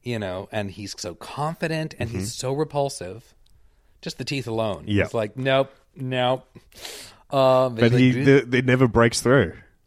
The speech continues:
Speaker 1: No, he doesn't. Um, so I, I just love that aspect about the character, and I think he's gentle and earnest and, um,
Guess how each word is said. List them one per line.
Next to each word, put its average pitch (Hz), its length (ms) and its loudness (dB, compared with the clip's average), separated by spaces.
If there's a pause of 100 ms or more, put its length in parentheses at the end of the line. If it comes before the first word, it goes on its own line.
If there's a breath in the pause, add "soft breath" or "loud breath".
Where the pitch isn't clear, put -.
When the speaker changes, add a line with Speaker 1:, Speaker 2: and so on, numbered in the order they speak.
Speaker 1:
No, 180 300 2
he 180 220 -4
doesn't. 107 420 -6 (380 loud breath)
Um, 139 500 0 (460)
so 139 840 -4 (180)
I, 131 260 0
I 131 80 -2
just 131 240 -8
love 127 320 -2
that 113 180 -2
aspect 107 440 -6
about 110 180 -4
the 104 80 -16
character, 101 500 -6
and 98 100 -8
I 101 60 -8
think 107 300 -12 (460 soft breath)
he's 110 420 -10
gentle 113 440 -2
and 98 180 -6
earnest 104 600 -6
and, 98 640 -6
um, 95 440 -4